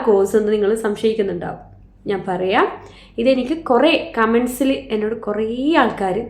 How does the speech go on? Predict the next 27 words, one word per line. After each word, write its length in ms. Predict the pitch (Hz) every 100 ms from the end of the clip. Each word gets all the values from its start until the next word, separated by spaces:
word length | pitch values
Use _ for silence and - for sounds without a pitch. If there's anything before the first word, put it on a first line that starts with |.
| -
പറഞ്ഞിട്ടുണ്ട്, 500 | 190 185 185 180 170 - - _ - - -
"ഇതിനെപ്പറ്റി 480 | 226 269 269 233 233
ഒന്ന് 100 | 220 214
പറയുമോ, 520 | 202 180 190 180 - -
എനിക്കിത് 380 | 233 233 277 240
ചെയ്യണമെന്നുണ്ട്. 840 | 233 214 196 196 196 180 180 180 185 - - - -
അപ്പോൾ 200 | 226 233
ഇത്ത, 180 | 226 240 233
നിങ്ങൾ 200 | 226 233
ഇതിനെപ്പറ്റി 420 | 226 220 220 226
ഒന്ന് 140 | 214 208
ഡീറ്റെയിൽ 420 | 196 190 220 214
ആയിട്ടൊന്ന് 300 | 202 202 202 196
പറയുമോ?" 300 | 180 185 196
അങ്ങനെ 220 | 240 254
പറയുകയാണെങ്കിൽ 440 | 240 226 214 214 226
ഞങ്ങൾക്ക് 240 | 214 214 214
കുറേ 220 | 226 233
കാര്യങ്ങൾ 440 | 226 202 202 214
അതിൽ 160 | 202 202
കിട്ടും, 340 | 196 180 190 180 - - -
കുറേ 120 | 233
ഐഡിയാസ് 540 | 247 226 226 240 247 247
കിട്ടും, 280 | 233 202
കുറേ 300 | 180 220 247
ധൈര്യം 500 | 262 208 208 220 269
കിട്ടും, 240 | 247 -